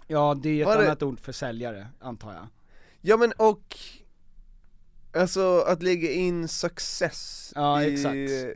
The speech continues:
Speaker 1: exakt.
Speaker 2: sin titel är ju, alltså, motsatsen
Speaker 1: Ja,
Speaker 2: till
Speaker 1: det är
Speaker 2: success.
Speaker 1: success.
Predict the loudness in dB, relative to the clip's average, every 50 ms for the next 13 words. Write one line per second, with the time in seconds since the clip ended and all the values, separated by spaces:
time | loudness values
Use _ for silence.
0 | -10 -12 -10 -10 -4 -2 0 0 -2 -4 -6 -8 -8 -8 -8 -10 -6 -4 -4 -4
1 | -2 -4 -6 -6 -6 -8 -10 -10 -12 -14 -16 -18 -20 -20 -20 -20 -20 -20 -20 -20
2 | -20 -8 -2 -2 -2 0 0 -2 -2 -2 0 0 0 0 -2 -6 -12 -4 -4 -4
3 | -4 -4 -10 -14 -10 -6 0 4 4 4 4 6 6 6 8 8 8 8 6 4
4 | 4 4 0 0 2 2 2 2 2 -2 -4 -4